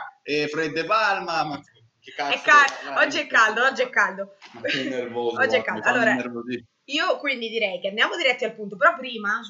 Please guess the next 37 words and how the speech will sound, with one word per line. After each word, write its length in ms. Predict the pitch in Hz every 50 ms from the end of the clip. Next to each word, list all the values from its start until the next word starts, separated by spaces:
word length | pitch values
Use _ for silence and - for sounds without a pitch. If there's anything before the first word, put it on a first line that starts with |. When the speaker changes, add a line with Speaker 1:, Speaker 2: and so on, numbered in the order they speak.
| 214
Speaker 2:
giusto 420 | 226 269 269 262 277 294 285 - 285
una 160 | 285 262 262
piccolissima 480 | 269 294 285 - 285 285 - - 262 254
cosa 180 | 294 294 285 254
e 40 |
poi 160 | - - 208 196
ci 60 | 208
andiamo. 480 | 196 190 196 190 185 214 240 285 - - - - - _ _ _ -
Eh, 340 | - 190 190 190 196 196
una 200 | 202 233 233 240
cosa 200 | 233 277 269 247
che 100 | 208 208
non 100 | 208 214 220
avrei 200 | 220 233 233 226
voluto 240 | 220 220 202 214 202
fare, 200 | 214 240 240 226
ma 80 | 202 196
la 60 | 190
voglio 260 | 196 196 190 196 196
fare 280 | 175 208 214 214 214 208
per 200 | - 180 180 - _ -
quanto 520 | 202 196 196 196 196 196 202 196 190 190
bene 240 | 202 202 202 202 202
voglio 280 | 196 196 196 196 196
il 80 | 196 202
mio 120 | 202 214
socio. 580 | 226 240 233 247 262 254 - - - - - _ _ _ _ _ _ -
Andate 340 | - 233 269 269 247 220 220
a 40 | 226
seguire 400 | - - 254 247 247 233 214 208
la 140 | 214 214
pagina, 520 | 220 202 190 196 196 190 208 208 220 247 254
si 100 | 254 214
chiama 340 | - 202 190 190 185 180 -
quattro 360 | - - 254 262 262 - 214 214
due 180 | 220 233 233 196
Fantasia 840 | 208 202 202 202 196 196 196 190 190 190 185 196 226 269 285 -